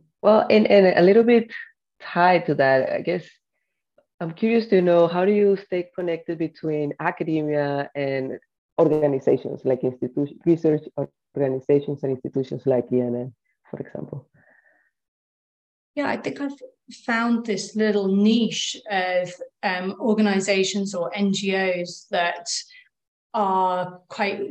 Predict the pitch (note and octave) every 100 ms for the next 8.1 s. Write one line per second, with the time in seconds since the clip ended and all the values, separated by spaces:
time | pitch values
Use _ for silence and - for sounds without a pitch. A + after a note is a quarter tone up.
0 | G3 G#3+ - A3 G3 G3 G#3 G3 F#3 F#3
1 | F#3 F3 E3+ E3 E3 - F#3 F3+ F3+ F3+
2 | F3 - - - - F#3 F3 F3 E3+ E3+
3 | F3 D#3+ - E3 F#3+ E3+ F#3+ F#3 - -
4 | _ - - G3 F#3 F3+ F#3 F#3 - _
5 | _ _ _ _ _ A#3 G#3 G#3 A3 -
6 | A3+ - B3+ C4 - A3+ G#3+ G3 F3 F#3
7 | F#3+ F3+ F3 E3+ - F3 F#3 G3 - G3+
8 | F#3+